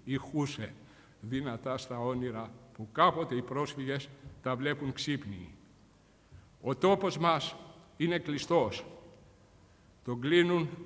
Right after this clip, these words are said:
δυο μαύρες συμπληγάδες. Στα λιμάνια την Κυριακή, σαν κατεβούμε να ανασάνουμε, βλέπουμε να φωτίζονται στο λιόγερμα σπασμένα ξύλα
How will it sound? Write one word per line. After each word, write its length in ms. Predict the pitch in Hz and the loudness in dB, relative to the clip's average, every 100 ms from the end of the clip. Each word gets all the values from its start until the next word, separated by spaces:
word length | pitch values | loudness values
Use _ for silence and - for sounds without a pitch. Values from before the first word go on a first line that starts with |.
| - 113 | -14 -10
δυο 240 | 120 165 | 0 2
μαύρες 400 | 156 160 151 139 | 6 6 6 2
συμπληγάδες. 840 | 147 135 131 151 120 92 90 - - - - - - - - - - | -2 -4 0 0 0 -4 -12 -14 -18 -20 -20 -20 -20 -20 -20 -20 -20
Στα 240 | - 147 | -2 2
λιμάνια 440 | 143 143 175 185 185 | 2 6 6 6 4
την 140 | 156 | 2
Κυριακή, 440 | 156 147 147 156 170 | 0 0 0 0 0
σαν 180 | 160 | 0
κατεβούμε 640 | 160 147 147 131 170 165 151 | 0 0 0 2 0 0 -2
να 100 | 143 | -2
ανασάνουμε, 760 | 139 - 151 143 147 151 160 - - - - - | -2 0 2 2 0 -4 -4 -8 -20 -20 -20 -12
βλέπουμε 680 | 117 147 170 165 160 143 117 - - - - - - - _ - - | 0 4 4 4 2 2 0 -8 -18 -20 -20 -20 -20 -20 _ -20 -12
να 220 | 123 135 | -2 0
φωτίζονται 640 | 135 127 123 170 135 127 | 0 -6 -4 -4 -4 -6
στο 160 | 110 120 | -6 -8
λιόγερμα 680 | 110 135 135 139 143 151 - - - - - - | -4 -4 -4 -4 -4 -6 -8 -18 -20 -20 -20 -16
σπασμένα 800 | - - 139 127 143 175 165 | -10 0 2 2 0 0 0
ξύλα 600 | 139 - 165 151 123 85 | -2 -2 -2 0 -2 -6